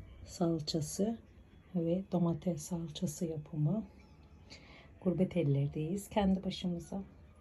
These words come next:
böyle bu yöntemlerle, memleket kadar olmasa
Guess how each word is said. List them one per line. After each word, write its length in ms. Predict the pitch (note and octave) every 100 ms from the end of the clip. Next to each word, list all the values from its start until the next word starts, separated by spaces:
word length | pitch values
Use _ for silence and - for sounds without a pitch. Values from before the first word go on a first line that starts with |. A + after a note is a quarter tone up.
| - - - -
böyle 360 | F3+ E3+ E3 G3 G3 - - - - - - - -
bu 40 | F#3
yöntemlerle, 880 | E3+ D3 F#3+ F3 F3 E3+ E3+ E3 G3 - - - - - - - - - - -
memleket 600 | F#3+ F3 F3+ - F#3+ -
kadar 200 | - D#3+
olmasa 480 | F3+ F3 D3+ D3 -